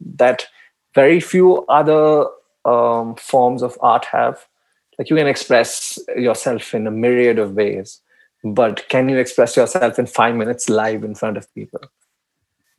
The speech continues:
That's the challenge, and that's what makes it, uh, makes it exciting.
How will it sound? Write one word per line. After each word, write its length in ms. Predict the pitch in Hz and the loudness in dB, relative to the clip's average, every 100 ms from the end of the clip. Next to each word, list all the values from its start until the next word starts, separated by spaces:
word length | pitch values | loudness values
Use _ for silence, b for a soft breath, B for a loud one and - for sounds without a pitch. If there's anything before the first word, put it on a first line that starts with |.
| _ _ | _ _
That's 340 | 107 110 - - | -4 -4 -4 -8
the 80 | |
challenge, 400 | 110 - 101 101 | -4 -2 -2 -4
and 140 | 101 107 | -4 0
that's 260 | 110 - | -2 -2
what 160 | 117 104 | -4 -4
makes 240 | 107 104 | -6 -8
it, 220 | 110 101 - _ - | -8 -10 -12 _ -8
uh, 260 | 107 104 104 | -6 -6 -6
makes 300 | 110 104 - | -8 -8 -10
it 80 | |
exciting. 480 | 107 - 107 98 101 | -10 -6 -6 -6 -12